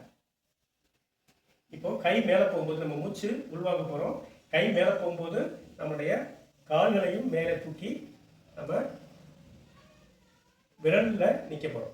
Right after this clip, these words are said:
பேலன்ஸ் பண்ணி. இப்போ கை நல்லா ஸ்ட்ரெச் ஆயிக்கணும், கை லூசா இருக்கக்கூடாது. பார்வை நேரா பார்க்கணும்.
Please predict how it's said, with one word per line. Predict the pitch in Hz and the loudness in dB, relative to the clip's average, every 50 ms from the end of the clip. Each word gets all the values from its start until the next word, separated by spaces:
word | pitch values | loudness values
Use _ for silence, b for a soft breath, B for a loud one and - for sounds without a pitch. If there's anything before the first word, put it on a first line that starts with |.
| - - | -8 -4
பேலன்ஸ் | 139 143 147 143 143 - | -4 -2 -2 -4 -6 -8
பண்ணி. | 123 110 110 - - - - - - _ _ _ _ _ _ _ _ _ _ _ _ _ _ _ | -12 -14 -16 -16 -18 -20 -20 -20 -20 _ _ _ _ _ _ _ _ _ _ _ _ _ _ _
இப்போ | - 156 - 131 | -18 -16 -14 -10
கை | 123 143 165 190 170 | -4 -2 -2 0 2
நல்லா | 156 151 156 180 202 | 2 0 2 2 0
ஸ்ட்ரெச் | - - 160 151 - - | 0 0 -2 -2 0 0
ஆயிக்கணும், | 165 156 - 156 - - - - - - - _ _ _ _ _ | 0 0 0 0 -2 -2 -4 -4 -8 -14 -20 _ _ _ _ _
கை | - 156 160 175 165 | -2 -2 0 0 -2
லூசா | - - - | -2 0 0
இருக்கக்கூடாது. | - - - - - - 143 - - - - - - - - _ _ _ _ _ - - _ _ _ _ _ _ _ _ _ _ _ _ _ _ _ _ _ _ _ _ _ _ | 2 2 0 -2 -4 -6 -6 -6 -4 -6 -6 -8 -10 -16 -20 _ _ _ _ _ -20 -20 _ _ _ _ _ _ _ _ _ _ _ _ _ _ _ _ _ _ _ _ _ _
பார்வை | - - 147 185 190 202 202 170 | -2 2 4 4 6 4 4 2
நேரா | 160 160 175 185 190 208 - | 4 8 8 10 10 10 8
பார்க்கணும். | - - - - - - - - - - - | 6 4 2 0 0 0 -2 -2 -4 -8 -14